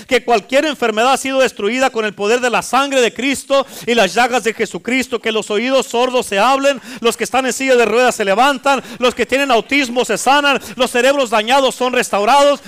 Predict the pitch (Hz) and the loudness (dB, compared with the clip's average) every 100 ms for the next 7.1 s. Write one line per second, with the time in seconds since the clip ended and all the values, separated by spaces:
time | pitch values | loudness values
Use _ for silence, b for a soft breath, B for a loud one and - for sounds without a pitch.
0 | 208 247 240 - 269 285 226 240 - 247 | -4 -2 -2 -4 -2 0 2 2 0 -4
1 | - 247 220 214 277 277 233 220 262 269 | -6 -4 -2 0 2 2 -2 -4 -4 -4
2 | 233 226 262 269 233 214 180 220 277 277 | -2 0 0 -2 -4 -6 -2 0 2 2
3 | 302 - 202 - 269 254 220 220 285 285 | -2 -2 -10 -4 -4 -2 -2 2 4 4
4 | 233 220 247 277 233 233 269 262 220 220 | 0 -2 -2 -2 0 0 0 0 -2 -2
5 | 196 262 285 269 214 190 214 294 277 240 | 0 2 2 2 0 -2 -2 -2 -2 -4
6 | 190 - 262 285 233 - 233 269 277 285 | -6 -2 0 2 0 -6 0 0 2 0